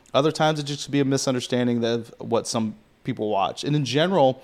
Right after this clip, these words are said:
fifty percent viewer retention i-, is the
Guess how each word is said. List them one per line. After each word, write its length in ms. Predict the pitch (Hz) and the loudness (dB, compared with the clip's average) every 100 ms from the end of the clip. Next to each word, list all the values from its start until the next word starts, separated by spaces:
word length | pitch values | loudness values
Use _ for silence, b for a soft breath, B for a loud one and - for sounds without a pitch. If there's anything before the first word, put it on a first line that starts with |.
| B B - | B B -2
fifty 180 | 156 - | -2 0
percent 480 | 139 - 135 131 | -4 0 0 0
viewer 540 | 113 104 113 127 135 127 | -6 -6 0 2 2 2
retention 720 | 117 - 120 117 139 139 139 b b b - | -2 -2 -4 -2 -2 -2 -4 b b b -2
i-, 100 | 127 - | -2 2
is 420 | 135 123 113 113 | 2 2 0 -2
the 200 | 120 120 | -2 -2